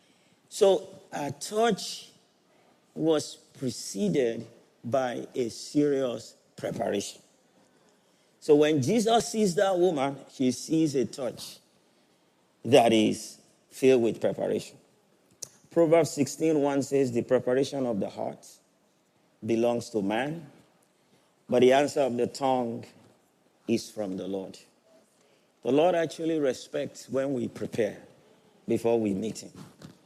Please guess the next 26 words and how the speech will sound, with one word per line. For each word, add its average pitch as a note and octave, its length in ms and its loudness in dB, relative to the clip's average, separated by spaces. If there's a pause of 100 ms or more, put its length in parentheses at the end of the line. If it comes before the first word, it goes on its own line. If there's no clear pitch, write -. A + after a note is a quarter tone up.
(1500)
Let B3+ 80 4
me A3+ 100 4
ask G3+ 300 0
you, D3 80 6
how F3+ 100 6
many G3+ 220 0
of E3 140 2
us E3 120 2
prepare C#3+ 460 -6
before A#2+ 320 -2
we A2 120 -2
come - 280 -12
to - 140 -16
church - 260 -10
this - 240 -12
morning? G2 220 -20 (2500)
I C3 160 2
think C3+ 360 -10
before B2 320 -2
we A2+ 140 -2
come A#2 240 -10
to G2+ 100 -14
church, A#2 300 -18
we A#2+ 120 -8
should A2 200 -14
prepare. A#2 380 -12